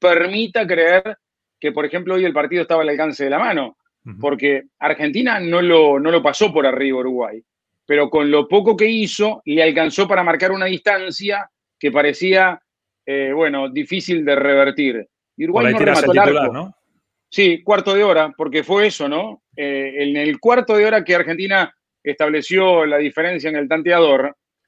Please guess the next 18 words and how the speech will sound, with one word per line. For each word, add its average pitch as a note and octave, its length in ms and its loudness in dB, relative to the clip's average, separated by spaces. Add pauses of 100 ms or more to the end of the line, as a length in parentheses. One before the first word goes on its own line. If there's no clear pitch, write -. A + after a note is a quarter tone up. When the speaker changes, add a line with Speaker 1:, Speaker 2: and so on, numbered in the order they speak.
(220)
Speaker 1:
selló F3+ 460 0
el F#3+ 80 0
partido, A#2+ 480 -6 (180)
de C#3 100 -6
alguna D3 240 -6
manera. B2 280 -8
Le C3+ 80 -2
alcanzaron D#3+ 560 -2
quince A#3+ 360 -2
minutos G3 340 -4
a E3 40 -2
Argentina F3+ 540 0 (400)
para C#3+ 160 2
marcar D3 260 2
el F#3 80 4
destino E3+ 320 0
del F#3+ 120 0
juego F#3+ 500 2